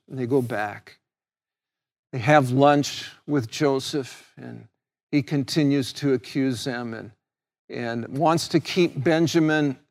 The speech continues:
there in Egypt. And they plead with him and say, "My,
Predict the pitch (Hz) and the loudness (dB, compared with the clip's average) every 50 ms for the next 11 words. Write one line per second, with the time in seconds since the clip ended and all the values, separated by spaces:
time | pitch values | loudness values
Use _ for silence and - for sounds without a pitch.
0 | _ _ 151 135 156 151 151 151 147 143 139 139 139 147 143 123 - 160 151 - | _ _ 0 2 4 6 6 6 4 4 4 4 4 4 2 2 2 0 0 0
1 | - - - - 110 104 110 117 110 107 110 _ _ _ _ _ _ _ _ _ | -2 -8 -18 -18 -16 -16 -14 -14 -16 -16 -18 _ _ _ _ _ _ _ _ _
2 | _ - 117 131 135 139 143 143 139 131 - _ _ _ _ _ _ - - - | _ -6 -2 2 4 4 4 4 2 0 -6 _ _ _ _ _ _ -4 4 6
3 | 185 202 196 175 170 170 156 - - 156 156 151 143 139 127 - - 165 143 139 | 6 8 8 6 6 6 6 4 0 -2 0 0 0 -2 -2 -2 -2 0 2 4
4 | 143 139 131 123 117 110 120 131 139 | 4 4 2 0 -2 -6 -6 -6 -6